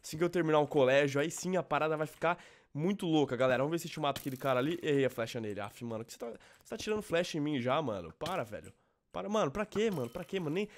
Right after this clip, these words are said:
nem tô perto da sua ilha, você já fica tirando flecha já, mano. Tenho raiva de quem fica tirando flecha, assim. Me dá, me dá um nervoso, mano. Vai pra lá. Agora você morre também, vai. Adiantou nada tirar dez flash em mim. Beleza, matamos o primeiro cara.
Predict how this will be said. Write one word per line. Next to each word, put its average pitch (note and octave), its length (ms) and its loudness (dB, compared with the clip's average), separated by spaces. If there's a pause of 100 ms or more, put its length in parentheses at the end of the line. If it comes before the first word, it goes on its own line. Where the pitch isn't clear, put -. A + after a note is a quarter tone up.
(160)
nem G#3+ 160 2
tô A#3+ 140 2
perto A3 360 4
da G#3 80 4
sua F#3 180 2
ilha, G3+ 100 2
você F#3+ 80 -6
já G3+ 80 -2
fica G3 160 -6
tirando G3 240 -4
flecha E3 320 -4
já, E3 100 0
mano. D3 100 -6 (220)
Tenho F3+ 160 -2
raiva F#3 240 4
de E3+ 80 -6
quem D#3+ 140 -6
fica D#3+ 200 -6
tirando D#3+ 240 -4
flecha, C#3 280 -2
assim. C#3+ 180 -8 (380)
Me A#2+ 80 -14
dá, D#3 260 2
me C3+ 100 0
dá C#3 80 2
um D#3 60 2
nervoso, C#3+ 560 0
mano. F2 160 -12 (1040)
Vai C#3+ 140 -8
pra B2 160 -6
lá. C3 200 0 (360)
Agora F#3 160 -6
você F#3 100 -6
morre D#3 220 2
também, B2+ 240 -4
vai. B2 200 0 (260)
Adiantou C3+ 280 2
nada D#3 260 6
tirar C3+ 280 2
dez D3 240 4
flash B2 320 0
em - 20 -4
mim. A2 180 -6 (400)
Beleza, A2 320 -4
matamos B2 340 -2
o - 20 -12
primeiro C3+ 320 0
cara. D#3 420 4